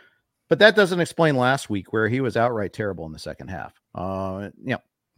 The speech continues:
Cleveland's pass rush may explain that, though. And Myles Garrett could explain that. Um, but I, I'm gonna go with them. Uh, the Bengals have had a hard time trying to contain Lamar in the past, too. So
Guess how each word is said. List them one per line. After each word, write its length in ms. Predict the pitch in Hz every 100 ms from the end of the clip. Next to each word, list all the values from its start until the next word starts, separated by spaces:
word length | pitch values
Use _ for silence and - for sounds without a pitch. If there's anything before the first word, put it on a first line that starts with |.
| 113 -
Cleveland's 440 | 202 196 170 127
pass 340 | - 165 175
rush 180 | 104 87
may 120 | 104
explain 380 | 92 - 104 98
that, 180 | - - -
though. 180 | 69 -
And 100 | 139
Myles 260 | 151 156 110
Garrett 300 | 147 143 -
could 140 | 101
explain 340 | - _ 85 67
that. 160 | 65 _ - - -
Um, 500 | 113 107 104 104 104 _ _
but 480 | - 139 127 123 _ _ _ _ _
I, 280 | 156 151 160
I'm 60 | 190
gonna 120 | 175
go 160 | 131 127
with 140 | 123
them. 360 | 127 127 127 107
Uh, 320 | 113 110 110
the 80 | 107
Bengals 340 | 120 147 143
have 100 | 123
had 140 | 117 113
a 60 |
hard 200 | 92 104
time 240 | 92 107 101
trying 180 | - 107
to 80 | 92
contain 380 | 95 - 98 98
Lamar 320 | 95 101 95
in 60 |
the 80 | 90
past, 380 | - 95 95 -
too. 240 | 95 90
So 440 | 90 90 85 85